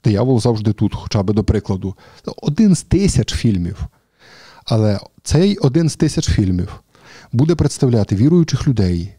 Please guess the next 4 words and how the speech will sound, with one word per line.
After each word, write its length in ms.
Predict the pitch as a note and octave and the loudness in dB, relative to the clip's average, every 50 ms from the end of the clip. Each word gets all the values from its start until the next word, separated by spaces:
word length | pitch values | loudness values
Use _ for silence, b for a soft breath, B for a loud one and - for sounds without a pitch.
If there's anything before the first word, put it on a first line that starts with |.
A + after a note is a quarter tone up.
| _ _ | _ _
як 460 | - G2+ F#2 E2+ - - - - - _ _ _ _ _ _ | -2 -2 -2 -2 -6 -12 -20 -20 -20 _ _ _ _ _ _
людей 440 | A2 G#2 A2 G#2+ A2+ G2 F2+ F2 - - - | -2 -2 0 2 0 0 0 -4 -6 -2 0
нестабільних, 920 | A#2 D3 D#3 - - D3+ B2 G#2+ G#2 F#2+ F#2 F2+ F#2+ G2 - - - - _ _ _ _ _ _ _ _ _ _ - | 2 2 2 2 0 -2 0 2 2 2 2 0 -2 -4 -6 -8 -16 -20 _ _ _ _ _ _ _ _ _ _ -2
ненадійних, 1000 | G#2+ G#2+ B2+ D#3+ E3+ D#3+ D#3 B2+ G#2+ G2+ F2+ F2 E2+ F2 F#2 - - - - | 2 2 4 4 4 4 4 2 0 0 0 0 -2 -2 -4 -8 -14 -18 -20